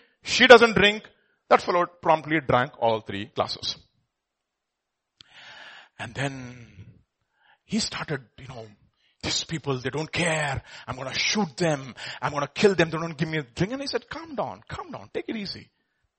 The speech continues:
Take it easy. Tell you, don't worry about all this." And something told him, you know, just, you know, he told, "I love you."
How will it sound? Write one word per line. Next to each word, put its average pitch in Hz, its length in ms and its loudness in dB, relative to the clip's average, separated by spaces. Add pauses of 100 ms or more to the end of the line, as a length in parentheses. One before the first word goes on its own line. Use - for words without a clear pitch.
(280)
Take 480 220 0
it - 60 -12
easy. 135 240 -8
Tell 480 200 -10
you, 480 80 -20 (540)
don't 466 260 -2
worry 415 100 6
about 359 200 -4
all - 80 -6
this." - 360 -4 (1000)
And 226 160 -20
something 226 460 -6
told 202 200 -6
him, 240 300 -16 (100)
you 415 80 -14
know, 453 160 -10 (280)
just, - 500 -12 (560)
you 277 60 -18
know, 339 140 -18 (340)
he 208 140 -10
told, 254 280 -2 (220)
"I 320 160 -6
love 349 220 -2
you." - 140 -12